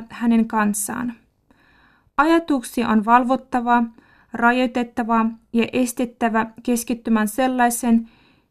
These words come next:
mikä vain heikentää ja saastuttaa sielua. Ajatusten tulee olla puhtaita,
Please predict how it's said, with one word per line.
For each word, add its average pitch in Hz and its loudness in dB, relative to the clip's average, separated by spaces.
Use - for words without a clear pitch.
mikä 269 2
vain 247 4
heikentää 233 0
ja 220 -4
saastuttaa 226 -2
sielua. 208 -2
Ajatusten 294 2
tulee 240 0
olla 247 2
puhtaita, 262 -2